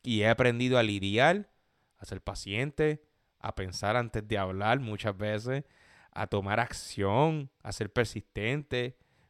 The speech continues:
¿me entiendes? Eh, a reinventarse, que es bueno, o sea, tú nunca vas a parar de reinventarse porque tú siempre vas a ver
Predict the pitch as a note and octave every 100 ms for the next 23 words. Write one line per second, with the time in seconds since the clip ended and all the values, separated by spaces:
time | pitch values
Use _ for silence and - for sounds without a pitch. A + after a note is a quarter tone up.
0 | _ G2+ - G#2+ G#2 G2 G2+ _ _ _
1 | _ _ A2 G#2+ G2+ F#2+ G2 _ _ _
2 | _ _ _ _ C3 B2 A2+ A2 G#2+ G2+
3 | F#2+ - A2+ C3+ C3 - - _ _ _
4 | - G#2+ A2 B2+ C3 - - A2 - -
5 | B2 C#3+ C#3+ - B2 B2 C3 A2+ B2 A#2+
6 | A2+ G#2 G2 F#2 A2+ G#2+ - - - -
7 | - - - - A#2+ C3 C#3 C3 C3 B2
8 | B2 A#2